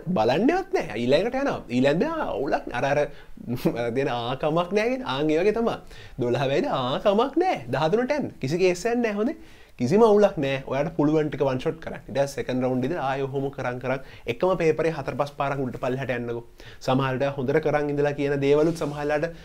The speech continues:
ආයෙ මතක් වෙන්න පුළුවන්. "මෙහෙම මේ මා මෙතන පොඩි වැරද්දක් කරලා තියෙනවා නේද?" කියලා දැකලා නැතිව පේන්න පුළුවන්. ඒ නිසා එකපාරින් කවදාවත් පේපර් එක කරන්න යන්න එපා.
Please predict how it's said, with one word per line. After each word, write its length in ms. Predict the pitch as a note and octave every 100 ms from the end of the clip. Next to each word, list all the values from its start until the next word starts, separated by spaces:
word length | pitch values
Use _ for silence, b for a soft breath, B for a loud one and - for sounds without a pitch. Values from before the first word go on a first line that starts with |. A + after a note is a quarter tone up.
| B
ආයෙ 180 | C3+ C#3
මතක් 260 | C#3+ C#3 -
වෙන්න 160 | C3
පුළුවන්. 220 | B2+ B2+
"මෙහෙම 180 | B2+ C3
මේ 140 | A#2+ A2+
මා 120 | A2
මෙතන 240 | G#2+ A#2
පොඩි 180 | A#2+ A2+
වැරද්දක් 260 | A2 A2 A2
කරලා 160 | A2+
තියෙනවා 240 | A2 G#2 G#2
නේද?" 160 | G#2+
කියලා 240 | G#2+ G#2+ G#2+
දැකලා 240 | G2+ B2
නැතිව 300 | A#2 A2 B2+
පේන්න 260 | B2 A2+ G2
පුළුවන්. 240 | F#2 -
ඒ 100 | -
නිසා 200 | A#2+ C#3
එකපාරින් 480 | A#2+ C#3+ D3 D3+ D3+
කවදාවත් 260 | C#3+ D3 D3
පේපර් 280 | C#3 C3+ C3
එක 40 |
කරන්න 240 | C3 B2
යන්න 140 | A2+ C3+
එපා. 200 | -